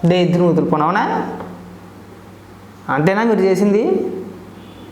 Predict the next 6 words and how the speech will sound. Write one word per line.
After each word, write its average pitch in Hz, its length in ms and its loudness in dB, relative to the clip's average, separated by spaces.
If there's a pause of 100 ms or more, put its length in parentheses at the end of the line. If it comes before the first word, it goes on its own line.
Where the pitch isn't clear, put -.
(1200)
చేసిందంతా 247 640 2
చేసి 226 220 2
ఎందుకు 208 260 2
ఓడిపోయామో 240 400 2
మాకు 190 220 2
తెలీదు. 185 400 2